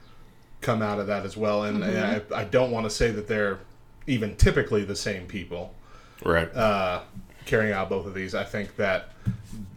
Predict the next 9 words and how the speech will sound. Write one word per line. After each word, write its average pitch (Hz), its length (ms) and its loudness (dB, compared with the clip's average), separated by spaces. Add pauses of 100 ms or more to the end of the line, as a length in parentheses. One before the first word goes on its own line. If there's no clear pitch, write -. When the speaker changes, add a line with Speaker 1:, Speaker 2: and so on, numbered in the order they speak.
(800)
Speaker 1:
the 107 100 -2
vast 117 380 2
majority 104 380 2
of 92 160 -4
the 101 120 2
actual 101 360 -2
protests 127 560 2
have 90 180 -6
been 87 320 -10